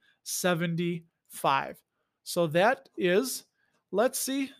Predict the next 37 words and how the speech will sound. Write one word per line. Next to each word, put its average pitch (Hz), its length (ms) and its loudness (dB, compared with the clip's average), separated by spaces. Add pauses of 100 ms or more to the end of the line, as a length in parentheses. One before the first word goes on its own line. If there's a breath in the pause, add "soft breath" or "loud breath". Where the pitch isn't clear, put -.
(280)
hold 240 280 0
on 220 220 4
with 202 240 4
me. 214 100 0
I'm 190 120 0
scrolling, 220 540 6
I'm 180 140 0
scrolling, 185 720 0
I'm 185 180 -4
rolling 214 380 0
and 202 140 -4
scrolling. 214 800 -2 (680 soft breath)
He's 262 180 0
strolling, 180 540 2
strolling, 180 540 2
strolling. 185 500 2
Forty-five 226 680 6
years 180 380 8
of 156 240 0
dividend 175 400 4
growth 160 280 0
streak 170 340 -2
for - 160 -8
Archer 170 280 0
Daniels 156 520 -2
Midland. 165 340 4
And 170 100 4
remember 226 320 6
what 202 140 10
I 170 80 8
said, 170 320 0
that 165 260 0
in 180 200 -4
times 220 500 0 (560 soft breath)
of 170 180 6
high 180 260 6
inflation, 175 1000 2